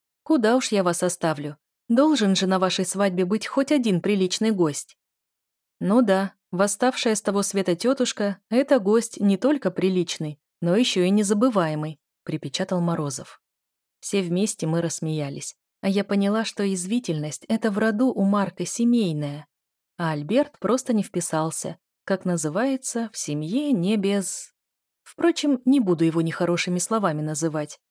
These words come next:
Все же Альберт действительно спешил мне на помощь. И, судя по словам Марка, уже даже получил еще одну наградную звездочку от императора Александра.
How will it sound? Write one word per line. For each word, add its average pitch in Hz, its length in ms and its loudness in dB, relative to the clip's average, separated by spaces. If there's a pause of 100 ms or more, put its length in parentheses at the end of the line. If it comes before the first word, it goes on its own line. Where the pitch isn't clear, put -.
(240)
Все 202 240 -2
же 185 160 -2
Альберт 190 520 -2
действительно 190 600 -2
спешил 175 360 -2
мне 170 180 2
на 170 120 0
помощь. 160 460 -4 (480)
И, 240 100 2
судя 220 280 0
по 190 100 0
словам 175 360 0
Марка, 214 480 -2
уже 190 220 0
даже 202 280 0
получил 196 520 0
еще 185 320 0
одну 226 200 4
наградную 196 640 2
звездочку 175 640 -2
от 214 160 -2
императора 185 520 0
Александра. 160 800 -2